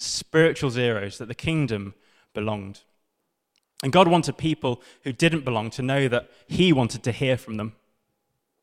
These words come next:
It's the same with us. Have you ever felt like a spiritual zero? Have you ever felt like zero in that clip walking into church?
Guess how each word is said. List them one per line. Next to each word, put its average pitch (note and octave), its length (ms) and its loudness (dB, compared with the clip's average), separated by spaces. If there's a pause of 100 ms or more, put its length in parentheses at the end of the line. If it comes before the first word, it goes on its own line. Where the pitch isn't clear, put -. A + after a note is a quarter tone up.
(440)
It's A#2+ 140 -8
the C3 40 -2
same E3+ 220 4
with C3 80 4
us. - 300 2
Have C3+ 140 -4
you F3+ 120 4
ever D#3 140 0
felt - 500 0 (460)
like A2+ 340 -4
a - 40 -10
spiritual A2+ 920 -2 (120)
zero? A2+ 460 -2 (100)
Have B2 160 -2
you C3+ 80 6
ever B2+ 160 4
felt C3 260 -2
like A2+ 240 -2 (420)
zero B2+ 400 4
in A2+ 120 -2
that - 160 -6
clip D#3 240 -2
walking A#2 340 -4
into G#2+ 180 -8
church? - 600 -8